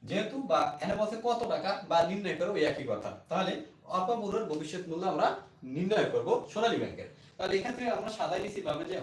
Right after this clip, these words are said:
অর্পা বড়ুয়ার সোনালী ব্যাংকের ভবিষ্যৎ মূল্য নির্ণয় করা হবে। এখন প্রথমে তুমি অঙ্ক সাজানোর ক্ষেত্রে লিখবা এখানে, এই কথাটা লিখে নেবা, ঠিক আছে?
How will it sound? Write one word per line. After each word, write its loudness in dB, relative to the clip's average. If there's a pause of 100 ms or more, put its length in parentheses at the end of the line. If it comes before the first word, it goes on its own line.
(120)
অর্পা 2 (100)
বড়ুয়ার -2
সোনালী -4
ব্যাংকের -4
ভবিষ্যৎ -6
মূল্য -2 (640)
নির্ণয় -2
করা -2
হবে। -16 (460)
এখন -2 (120)
প্রথমে 0 (100)
তুমি -4 (120)
অঙ্ক -4 (160)
সাজানোর 0
ক্ষেত্রে -4 (520)
লিখবা 0 (300)
এখানে, -2 (200)
এই -6
কথাটা -2 (120)
লিখে -4
নেবা, -14 (400)
ঠিক -8
আছে? -6